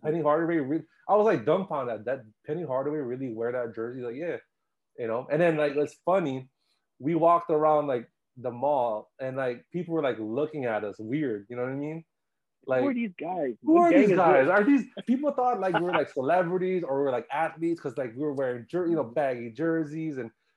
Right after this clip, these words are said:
Speaker 1: all these, like, dope fits. So we would
Speaker 2: I'm
Speaker 1: go
Speaker 2: poppy.
Speaker 1: every time we go to a jersey store or a hat store or, like, Foot Locker, we would get stopped and, you know, looked at, and we're like,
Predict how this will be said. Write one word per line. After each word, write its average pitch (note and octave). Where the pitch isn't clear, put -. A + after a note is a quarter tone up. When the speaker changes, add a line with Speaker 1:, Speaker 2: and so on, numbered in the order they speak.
Speaker 1:
all C#3
these, C3+
like, A2
dope D3+
fits. D#3
So D#3
we F3+
would F#3
Speaker 2:
I'm D3+
Speaker 1:
go F3
Speaker 2:
poppy. -
Speaker 1:
every E3
time E3+
we D#3+
go D3+
to D3
a C3
jersey B2+
store A2+
or A2+
a A2+
hat C3+
store A2+
or, A#2
like, A2+
Foot D#3+
Locker, B2+
we D#3+
would F#3+
get D#3
stopped D3
and, C3
you C#3+
know, A#2+
looked D3
at, A2+
and B2
we're B2
like, A2